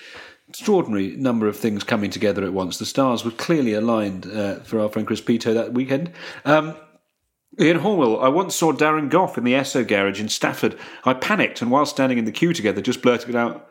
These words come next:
'What's the cricket score?' When I got outside, I realised what a ridiculous question I'd asked, so I waited to explain my nerves. We ended up having a good chat."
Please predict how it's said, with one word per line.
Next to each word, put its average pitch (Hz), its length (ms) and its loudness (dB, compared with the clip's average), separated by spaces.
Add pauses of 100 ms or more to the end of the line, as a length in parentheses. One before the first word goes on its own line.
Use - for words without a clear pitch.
(180)
'What's 165 180 2
the 151 100 -2
cricket 190 300 0
score?' 101 340 0 (480)
When 131 140 2
I - 20 0
got 139 140 2
outside, 127 440 2
I 110 40 4
realised 113 300 2
what 107 100 -2
a - 20 -2
ridiculous 110 440 0
question - 300 0
I'd 101 100 2
asked, 98 280 -2
so 117 100 2
I 113 60 6
waited 127 280 2
to 120 60 2
explain 123 380 2
my 123 140 0
nerves. 120 440 0
We 165 120 2
ended 175 140 0
up - 100 -4
having 170 180 -2
a 175 60 -2
good 175 200 -4
chat." - 340 -4